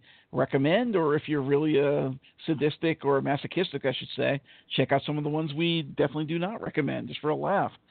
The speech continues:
and see how bad they really are. Uh, and we will be back, you know, uh, definitely by September,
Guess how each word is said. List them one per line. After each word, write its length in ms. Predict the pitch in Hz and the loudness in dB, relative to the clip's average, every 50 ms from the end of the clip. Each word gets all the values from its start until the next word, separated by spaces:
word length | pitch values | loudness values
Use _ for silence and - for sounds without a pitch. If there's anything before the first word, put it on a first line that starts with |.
| _ - _ - | _ -20 _ -10
and 120 | - 113 - - | -10 -8 -4 -2
see 80 | 143 | -2
how 160 | 131 123 135 147 | 0 2 0 0
bad 340 | - 131 135 127 151 143 117 | 0 0 0 2 2 2 0
they 120 | - 147 | -2 -8
really 380 | - 113 120 135 147 151 151 143 | -6 -4 -2 -2 0 2 2 2
are. 340 | 143 147 147 135 - - _ _ _ _ _ _ - | 4 4 2 2 0 -2 _ _ _ _ _ _ -12
Uh, 540 | - - 117 131 131 131 135 135 135 135 131 - - | -8 -6 -4 -2 -2 0 0 0 0 0 -2 -2 -2
and 280 | 143 147 147 147 139 123 | -2 -2 0 -2 -2 -2
we 120 | 135 139 | -2 -4
will 180 | 139 135 131 131 | -4 -4 -6 -6
be 180 | 120 131 131 | -4 -4 -4
back, 380 | 117 - - 117 117 117 127 - - - _ - - - - _ - | -4 -2 -2 0 0 0 0 -2 -6 -18 _ -20 -20 -20 -18 _ -2
you 120 | - 285 214 | 0 2 4
know, 120 | 139 151 165 156 139 101 | 4 2 0 -2 -4 -4
uh, 560 | 82 139 143 143 139 139 139 135 135 135 139 139 | -2 0 0 2 4 4 4 4 4 4 4 2
definitely 380 | 143 - 160 170 170 170 151 | 2 0 0 0 0 -2 -4
by 160 | 143 - 143 143 | -2 -2 -4 -4
September, 600 | - - - - 120 110 113 123 127 120 113 | -6 -8 -10 -8 -8 -6 -6 -6 -6 -8 -8